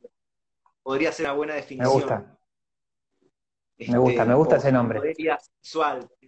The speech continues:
Speaker 1: porque está, es muy para
Speaker 2: Me copa, me
Speaker 1: viajar,
Speaker 2: copa.
Speaker 1: pero también, también puede servir para hacer un striptease.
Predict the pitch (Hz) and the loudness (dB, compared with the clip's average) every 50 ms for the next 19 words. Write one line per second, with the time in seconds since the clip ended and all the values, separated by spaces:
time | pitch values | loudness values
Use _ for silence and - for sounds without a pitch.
0 | 127 123 120 113 110 - 120 120 120 - 120 113 113 110 - _ _ _ _ _ | -14 -12 -12 -12 -10 -12 -12 -12 -12 -14 -16 -16 -16 -16 -18 _ _ _ _ _
1 | _ _ _ _ _ _ _ _ _ _ _ _ _ _ _ _ _ - 131 131 | _ _ _ _ _ _ _ _ _ _ _ _ _ _ _ _ _ -8 -8 -6
2 | 131 127 123 113 113 110 - _ _ _ _ _ _ _ _ _ _ _ _ _ | -4 -4 -6 -6 -8 -12 -16 _ _ _ _ _ _ _ _ _ _ _ _ _
3 | _ _ _ _ _ _ _ _ _ _ _ _ _ _ _ _ _ _ _ _ | _ _ _ _ _ _ _ _ _ _ _ _ _ _ _ _ _ _ _ _
4 | _ _ _ _ _ _ _ _ _ _ _ _ _ _ _ _ _ - 143 139 | _ _ _ _ _ _ _ _ _ _ _ _ _ _ _ _ _ -12 -8 -6
5 | 160 180 185 180 165 156 139 123 - 135 123 - 117 156 127 127 - 135 117 110 | -4 -4 -2 -2 -2 0 0 2 2 2 4 4 2 2 2 2 0 0 -2 -2
6 | 123 139 131 127 - 120 123 - _ - 147 151 156 - _ _ _ _ _ _ | -4 -6 -10 -10 -10 -12 -14 -14 _ -18 -16 -16 -18 -20 _ _ _ _ _ _
7 | _ _ _ _ _ - 131 127 135 156 160 160 156 156 151 147 - 147 135 143 | _ _ _ _ _ -10 -8 -4 -4 -4 -4 -2 -2 -4 -4 -4 -6 -10 -10 -12
8 | 151 143 - 139 127 117 - 143 143 135 123 - - 143 143 135 - - 147 135 | -10 -8 -8 -8 -8 -8 -10 -12 -14 -14 -16 -16 -16 -16 -16 -16 -14 -12 -14 -12
9 | 120 - - _ _ | -14 -14 -20 _ _